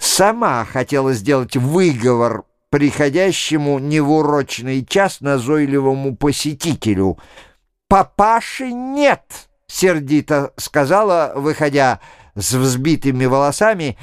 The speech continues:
жалкого вида бледная девица с синяками под унылыми глазами. Увидав молодого человека в хорошем пальто, она смягчилась.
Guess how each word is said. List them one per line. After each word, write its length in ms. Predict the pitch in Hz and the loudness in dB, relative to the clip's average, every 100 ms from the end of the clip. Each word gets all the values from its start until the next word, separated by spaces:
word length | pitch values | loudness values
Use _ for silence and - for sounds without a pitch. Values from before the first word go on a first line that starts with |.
| 120 _ | -20 _
жалкого 680 | 143 165 151 175 147 151 147 | -8 -4 0 0 0 0 0
вида 460 | 143 196 185 170 151 | 0 -2 0 0 0
бледная 640 | 127 147 180 147 147 165 | 0 0 0 -2 -6 -6
девица 840 | 156 190 196 147 - - 127 117 - | -4 -4 -4 -4 -6 -2 0 0 -2
с 100 | 120 | -8
синяками 1000 | - - - 156 165 - 139 113 104 110 | -8 -4 0 0 0 0 2 2 0 -4
под 240 | - 123 | -4 -4
унылыми 480 | 127 127 117 110 117 | -2 -2 0 0 -2
глазами. 760 | 110 127 131 117 107 104 110 - _ _ _ _ _ _ _ _ _ | -2 0 2 0 0 -2 -4 -6 _ _ _ _ _ _ _ _ _
Увидав 600 | 131 135 131 131 - - - | 2 4 4 2 0 -10 -12
молодого 580 | 117 131 131 123 120 117 | -4 0 0 2 0 -2
человека 840 | 120 113 113 123 - 185 180 185 | -2 0 2 0 0 -2 -2 -6
в 140 | - - | -10 -2
хорошем 500 | 120 117 107 107 104 | 0 2 0 -6 -4
пальто, 760 | 117 107 87 - 120 156 180 _ _ _ _ _ - | 0 0 -2 -2 0 0 -4 _ _ _ _ _ -4
она 260 | 165 175 | 0 0
смягчилась. 1040 | 185 196 202 - - 127 117 117 123 - | -2 -4 -6 -4 -2 2 2 2 0 -6